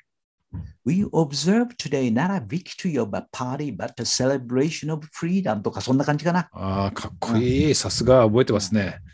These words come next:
Speaker 1: いやいや、す-、もうそのぐらいしか覚えて-、昔はね、結構覚えてたんですけど、
Speaker 2: うん。
Speaker 1: やっぱ最近ダメだね。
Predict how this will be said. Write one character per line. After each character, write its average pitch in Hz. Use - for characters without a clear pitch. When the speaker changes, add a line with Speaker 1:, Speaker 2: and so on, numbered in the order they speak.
Speaker 1:
い 120
や 120
い 120
や、 104
す-、 123
も 127
う 120
そ 151
の 156
ぐ 165
ら 180
い -
し -
か 120
覚 107
え -
て-、 -
昔 196
は 208
ね、 196
結 196
構 156
覚 175
え -
て 175
た 143
ん 123
で 104
す -
け 120
ど、 107
Speaker 2:
う 110
ん。 101
Speaker 1:
や 165
っ 185
ぱ -
最 226
近 214
ダ 190
メ 269
だ 262
ね。 -